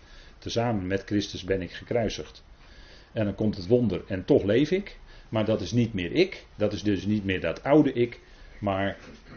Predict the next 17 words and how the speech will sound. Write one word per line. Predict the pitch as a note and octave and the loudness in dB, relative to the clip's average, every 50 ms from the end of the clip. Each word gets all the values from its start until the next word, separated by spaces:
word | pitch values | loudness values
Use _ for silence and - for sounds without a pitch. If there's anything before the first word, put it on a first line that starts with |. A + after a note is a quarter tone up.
| - - | -16 -12
dat | - - E2+ D#2+ F#2+ | -6 -4 -4 0 4
nieuwe | A2+ C#3 C#3 C#3+ - | 4 6 6 4 2
ik | - B2+ B2+ - | 2 0 0 0
in | - A#2 A#2 A#2 | 2 2 2 2
ons, | G#2+ G#2+ G#2+ - | 2 0 0 0
dat | - G#2 F#2+ - | 0 0 0 -2
is | F2+ - | -2 -6
eigenlijk | - F#2+ F#2+ F2+ F#2+ F2+ - | -6 -6 -6 -6 -6 -6 -6
het | F2+ | -4
leven | F2+ F2+ F#2+ F2+ E2+ F2 | 0 2 2 2 0 -2
van | E2+ F#2+ G2 F#2 | -6 -6 -6 -2
Christus. | - C3 G#2 - - - - - - - - - - - - - - | 0 -2 -2 -2 -4 -12 -14 -14 -16 -18 -20 -20 -20 -20 -20 -12 -2
Christus | - A2 B2+ B2 - - B2+ A#2 - | 2 4 4 4 4 0 -2 -2 -2
is | A2+ G#2 G#2 - | -2 -4 -4 -2
ons | - A2+ G2 G2+ F#2+ | -4 -4 -2 -2 -2
nieuwe | F#2+ G2 G2+ F#2+ G2 | 0 0 2 2 2
leven. | G#2 A#2 A2+ F2+ - - - - | 4 4 2 2 0 -4 -10 -16